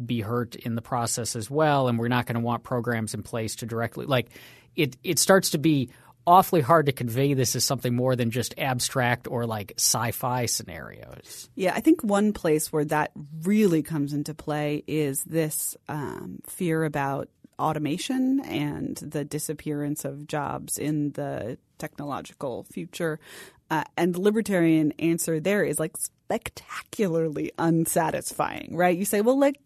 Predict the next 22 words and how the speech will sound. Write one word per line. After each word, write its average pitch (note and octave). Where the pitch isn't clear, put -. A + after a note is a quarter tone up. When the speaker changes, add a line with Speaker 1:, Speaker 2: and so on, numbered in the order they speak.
Speaker 2:
do G#3
you F#3
do B3
a C4+
job C#4
that G#3
could A3+
have G#3
been F#3
imagined F3
fifteen G3
years E3+
ago?" C#4
No, A3+
like, F3
a E3
podcast -
is D#3+
not F3
a F3
thing F#3
that's -